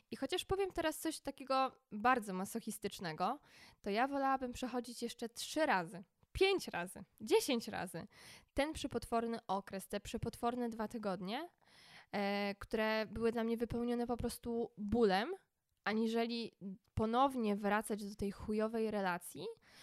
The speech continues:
w której Konstans czułam, że nie mam faceta. Kolejnym etapem, trzecim,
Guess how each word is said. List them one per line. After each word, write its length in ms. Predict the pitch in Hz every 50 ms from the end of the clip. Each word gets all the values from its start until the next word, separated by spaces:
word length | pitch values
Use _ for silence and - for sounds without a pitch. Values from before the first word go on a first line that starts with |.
| - - -
w 60 | - -
której 300 | - - 220 226 233 226
Konstans 800 | - - - 247 240 247 254 - - 330 339 359 349 - -
czułam, 340 | - - 233 226 226 233 233
że 480 | 226 226 208 208 208 208 202 202 202 - - -
nie 140 | - 208 202
mam 160 | 202 190 190
faceta. 480 | - - 185 - - 147 - - - 185 - _ _ _ _ -
Kolejnym 540 | - 269 220 247 311 339 302 247 208 190 -
etapem, 580 | 196 - - 175 180 - - 202 202 226 262 -
trzecim, 640 | - - - - 285 294 - - - 185 180 202